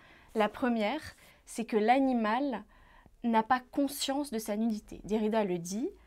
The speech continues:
l'animal n'a pas le sentiment de sa nudité. Et cette inconscience de sa nudité fait qu'il ne ressent pas un sentiment qu'on a tous ressenti à différentes échelles, qui est la pudeur. Devant notre chat,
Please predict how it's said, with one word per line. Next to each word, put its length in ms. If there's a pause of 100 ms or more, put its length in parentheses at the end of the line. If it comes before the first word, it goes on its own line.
l'animal 760 (300)
n'a 180
pas 200
le 100
sentiment 720 (120)
de 140
sa 180
nudité. 460 (540)
Et 80
cette 300
inconscience 760
de 100
sa 200
nudité 640 (540)
fait 200
qu'il 200
ne 60
ressent 360
pas 240
un 80
sentiment 440
qu'on 160
a 60 (280)
tous 220
ressenti 480
à 100
différentes 460
échelles, 340
qui 140
est 60
la 100
pudeur. 680 (600)
Devant 500
notre 360
chat, 340